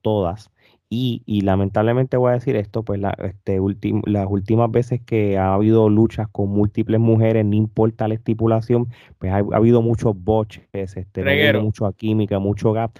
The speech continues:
Speaker 1: Las mujeres se han organizado, por lo menos, lo que ha sido el dos mil veintiuno en las luchas. No importa la estipulación, y esta fue una buena lucha en ese sentido. No me molestó que ganara Nikki,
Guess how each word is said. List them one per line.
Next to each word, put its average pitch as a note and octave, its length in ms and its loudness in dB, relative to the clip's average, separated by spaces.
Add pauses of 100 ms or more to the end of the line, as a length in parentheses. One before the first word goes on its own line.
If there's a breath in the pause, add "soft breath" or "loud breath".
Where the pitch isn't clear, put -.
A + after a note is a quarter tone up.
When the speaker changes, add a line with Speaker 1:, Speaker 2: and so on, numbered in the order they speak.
(520 loud breath)
Speaker 1:
Las G#2+ 140 2
mujeres G#2 340 0
se B2 60 -6
han A#2 80 -4
organizado, A2+ 640 -2
por G#2 140 -2
lo G2+ 100 0
menos, G#2+ 220 -2
lo G2+ 100 0
que F#2+ 80 -4
ha F#2 60 -4
sido A2+ 160 0
el G#2 120 -2
dos F2+ 160 0
mil F2+ 160 -4
veintiuno A#2+ 520 -2
en A#2+ 80 0
las F2 160 -6
luchas. F2 420 -4 (280)
No F#2 80 -2
importa G#2 580 -2
la G#2+ 60 -2
estipulación, A2+ 720 -2
y G2+ 100 -6
esta G#2 180 -6
fue A#2 140 -4
una A2 80 0
buena G#2+ 280 0
lucha A2 240 -2
en G2+ 100 -2
ese G2 180 -4
sentido. G#2+ 560 0 (360 loud breath)
No G2+ 220 4
me C3 100 4
molestó C#3+ 400 0
que C3+ 100 0
ganara C3 760 0
Nikki, C3+ 500 2